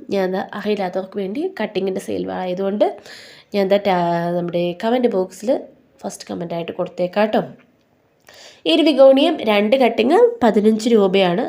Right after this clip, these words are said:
നമുക്ക് റേറ്റ് വരുന്നത്. ഏറ്റവും കുറഞ്ഞ വിലയിൽ തന്നെയാണ് കേട്ടോ വന്നേക്കുന്നത്. പോട്ടഡ് പ്ലാന്റുകളും എല്ലാം തന്നെ. ഇത് ശംഖുപുഷ്പത്തിൻ്റെ സീഡ് പത്ത് രൂപയാണ് കേട്ടോ. നമ്മുടെ വയലറ്റിൻ്റെ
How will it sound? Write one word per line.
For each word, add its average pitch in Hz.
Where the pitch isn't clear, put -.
നമുക്ക് 180
റേറ്റ് 185
വരുന്നത്. 190
ഏറ്റവും 254
കുറഞ്ഞ 214
വിലയിൽ 185
തന്നെയാണ് 180
കേട്ടോ 175
വന്നേക്കുന്നത്. 196
പോട്ടഡ് 190
പ്ലാന്റുകളും 196
എല്ലാം 226
തന്നെ. 196
ഇത് 247
ശംഖുപുഷ്പത്തിൻ്റെ 208
സീഡ് 214
പത്ത് 233
രൂപയാണ് 180
കേട്ടോ. 170
നമ്മുടെ 277
വയലറ്റിൻ്റെ 226